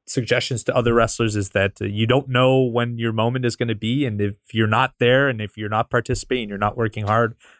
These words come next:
at all times, then your moment may just pass by. My moment just ended up taking fifteen years over, uh, instead of, you know, one or two.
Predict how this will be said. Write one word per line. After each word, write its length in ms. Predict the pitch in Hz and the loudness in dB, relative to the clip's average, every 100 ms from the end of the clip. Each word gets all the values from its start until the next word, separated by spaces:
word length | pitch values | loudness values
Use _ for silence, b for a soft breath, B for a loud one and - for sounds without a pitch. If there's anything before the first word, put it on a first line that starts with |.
| _ | _
at 100 | 110 | 0
all 120 | 110 | 2
times, 460 | - 113 127 147 123 | 2 0 0 -2 -2
then 320 | 110 104 101 | -2 -2 -2
your 180 | 101 104 | 0 2
moment 300 | 107 107 107 | 2 0 -2
may 180 | 104 98 | 0 0
just 320 | 101 - - | 0 -4 -4
pass 300 | 110 101 - | -2 -2 0
by. 260 | 104 131 | 2 2
My 220 | 156 120 123 | 2 0 2
moment 260 | 123 110 | 0 -2
just 160 | - - | -4 -4
ended 200 | 110 104 | -2 -2
up 120 | 104 | -4
taking 460 | - 107 - 95 90 _ _ - | -4 -6 -4 -10 -12 _ _ -2
fifteen 440 | 131 - 113 104 | -2 0 -2 0
years 280 | 107 104 95 | 2 2 2
over, 500 | 92 95 90 90 92 _ _ _ | 0 0 -2 -2 -6 _ _ _
uh, 120 | 117 110 | -2 0
instead 500 | 110 98 - - 107 | -2 -2 -2 0 0
of, 260 | 98 95 - _ _ _ | -2 -6 -16 _ _ _
you 80 | 107 | -4
know, 140 | 87 | -4
one 340 | 98 110 107 98 | -2 0 2 0
or 80 | |
two. 360 | 92 - 107 | -2 -2 -2